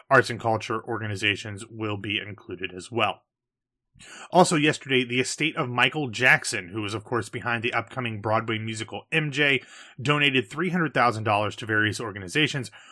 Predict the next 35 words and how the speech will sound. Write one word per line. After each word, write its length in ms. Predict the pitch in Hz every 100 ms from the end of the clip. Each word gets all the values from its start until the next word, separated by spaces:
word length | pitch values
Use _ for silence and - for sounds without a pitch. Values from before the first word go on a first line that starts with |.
| -
one 220 | - 131 156
hundred 220 | 160 139
thousand 300 | 139 131 131
dollars 340 | 127 123 113
to 160 | - 120
a 20 |
Las 220 | 110 104
Vegas 320 | - 104 -
food 320 | - - 160 131
bank, 280 | 139 135 - - -
another 320 | 120 151 143
one 260 | 123 135
hundred 360 | 127 131 123 110
K 520 | - 127 120 117 120 -
went 320 | 120 120 104
to 100 | 127
the 80 | 123
organization 720 | 120 110 104 110 - 107 104
MusiCares, 840 | 113 127 139 - 143 127 143 165 - - - -
and 160 | 127 107
finally, 720 | 147 139 139 131 120 120 120
uh, 300 | 123 113 120
a 20 |
one 220 | 107 127 123
hundred 320 | 131 120 107
K 320 | 127 113 113
went 240 | 123 120 110
to 320 | 127 117 110
B 160 | 107
C 260 | 131 131 127 117
E 60 |
F 180 | 113 110
A's 260 | 113 107 104
covid 380 | - 127 120
nineteen 640 | 110 110 113 - 113 98